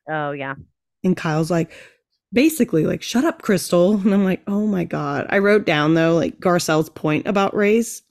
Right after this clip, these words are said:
Speaker 2: and I wrote it word for word 'cause I really liked it. But she put, like, "What is said is perceived differently when it comes to us. It could have an undertone of racism or microaggression." And I think that's what they all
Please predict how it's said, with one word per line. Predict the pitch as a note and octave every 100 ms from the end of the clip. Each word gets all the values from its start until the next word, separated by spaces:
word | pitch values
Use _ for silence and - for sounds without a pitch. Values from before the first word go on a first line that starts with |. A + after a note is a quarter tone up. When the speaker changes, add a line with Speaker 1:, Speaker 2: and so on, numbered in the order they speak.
| _
Speaker 2:
and | F3
I | E3
wrote | D#3 D3+ E3
it | -
word | D#3+ D3+
for | A3
word | G#3 D#3 -
'cause | D#3+
I |
really | D#3+ D#3 D#3+ D#3+
liked | D#3 D#3+ -
it. | - - _ _ - - - _
But | - F3+
she | - A3
put, | F#3+ G3+
like, | F3+ E3
"What | - F3+ G3
is | G3+
said | - - G3 F#3 A#3 B3 A3+ - _ -
is | F3+ F3
perceived | B3 A#3+ - A#3 A3 E3+
differently | F#3+ F#3+ - F#3 E3
when | D#3
it | E3 -
comes | E3+ E3 D#3+
to | -
us. | E3 C3+ -
It | -
could | E3
have | E3+ F#3+
an | E3+ -
undertone | E3+ F#3 G#3+ A#3+ A#3+
of | G#3+
racism | F3 F3 E3+ F3+ D#3+ D#3+ -
or | E3
microaggression." | D#3+ D3+ F3 D#3+ - D#3+ D3 - - - - - _ - - _ -
And | A3+
I | A#3 A#3+ _
think | - B3+ D4
that's | F4 F4 E4+
what | D#4+
they | E4+ - _
all | A#3+ A3+ A#3 B3 C#4 C#4+